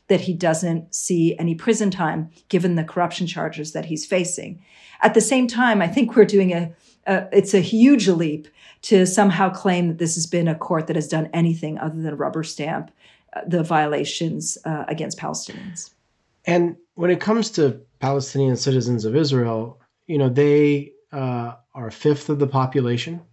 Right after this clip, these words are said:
Speaker 2: uh, of Israeli citizens. Uh, in recent years, they've been playing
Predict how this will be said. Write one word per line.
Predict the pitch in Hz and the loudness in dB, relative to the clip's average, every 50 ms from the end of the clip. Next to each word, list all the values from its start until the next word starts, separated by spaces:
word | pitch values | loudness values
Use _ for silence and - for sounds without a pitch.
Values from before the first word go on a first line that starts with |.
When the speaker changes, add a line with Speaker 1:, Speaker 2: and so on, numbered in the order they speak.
| _ _ _ _ _ - | _ _ _ _ _ -12
Speaker 2:
uh, | 156 131 120 120 120 131 | -8 -6 -4 -4 -4 -2
of | 135 131 127 | 0 2 2
Israeli | 127 117 123 127 127 123 123 120 | 2 2 2 2 2 2 2 0
citizens. | 120 - 120 113 110 104 120 120 127 135 131 - _ _ _ _ _ _ _ - | 0 -2 -6 -6 -4 -4 -2 -2 -2 -2 -4 -8 _ _ _ _ _ _ _ -10
Uh, | 185 139 123 123 123 - | -4 -2 -2 -2 -2 -2
in | 143 131 123 120 | 0 0 2 4
recent | 135 151 147 131 - 156 139 | 4 2 2 2 0 0 0
years, | 120 123 135 135 135 139 143 127 120 | 2 2 2 4 4 2 2 0 -2
they've | 127 123 117 110 | -2 -2 -2 -2
been | 123 120 117 | -4 -4 -6
playing | 117 - - 135 127 127 127 123 123 120 117 110 123 | -6 -6 -4 -2 -2 0 0 -2 -2 -2 -4 -6 -10